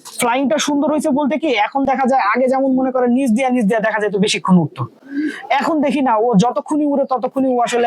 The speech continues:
একদম পিনে যায়, আস্তে আস্তে উঠতে থাকে। তো এই জিনিসটা খুব ভালো একটা ব্যাপার। আর আমাদের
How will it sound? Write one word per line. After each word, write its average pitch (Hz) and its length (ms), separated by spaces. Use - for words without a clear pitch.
একদম 226 220
পিনে 269 360
যায়, 233 200
আস্তে 220 160
আস্তে 208 220
উঠতে 202 240
থাকে। 127 180
তো 220 40
এই 294 120
জিনিসটা 277 340
খুব 254 180
ভালো 202 220
একটা 190 180
ব্যাপার। 131 220
আর 202 120
আমাদের 269 320